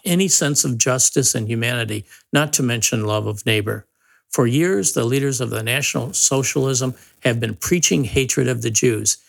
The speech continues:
but the responsibility must fall, after all, on those who brought them to this point. And it also falls on those who keep silent in the face of such happenings.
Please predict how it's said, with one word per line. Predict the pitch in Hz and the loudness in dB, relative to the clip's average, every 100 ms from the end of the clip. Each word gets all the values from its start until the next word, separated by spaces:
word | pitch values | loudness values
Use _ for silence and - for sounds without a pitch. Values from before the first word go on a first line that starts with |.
| _ _ | _ _
but | - 117 | -4 0
the | |
responsibility | 120 117 - 165 208 - 147 208 208 123 113 | 0 0 0 0 2 0 0 0 0 0 -2
must | 117 139 - | -2 -2 0
fall, | 180 135 120 131 | 2 2 0 -2
after | - 147 - 220 | -4 -4 0 2
all, | 185 113 117 123 _ _ | 2 0 -2 -6 _ _
on | - 123 | -4 -2
those | 120 135 143 | 0 0 0
who | 165 | 0
brought | 131 120 110 | 0 -2 -2
them | 127 110 | -4 -2
to | - | -2
this | 113 - - | -2 -2 -2
point. | - 73 53 - - _ _ | 0 0 -4 -14 -20 _ _
And | - 143 | 0 2
it | |
also | 190 240 214 - | 2 2 2 2
falls | - 151 127 120 - | 0 0 0 0 0
on | 113 110 | -2 -2
those | 117 131 - | -2 0 0
who | 117 | 0
keep | - 123 - | 2 0 4
silent | - - 170 202 101 98 - - - | 4 4 2 0 -2 -8 -14 -14 -4
in | 120 | -2
the | |
face | 110 139 139 131 | 0 0 2 0
of | 120 101 | 0 0
such | - 135 135 | 2 2 0
happenings. | 143 123 - 123 135 - | 0 -2 -2 -6 -4 -6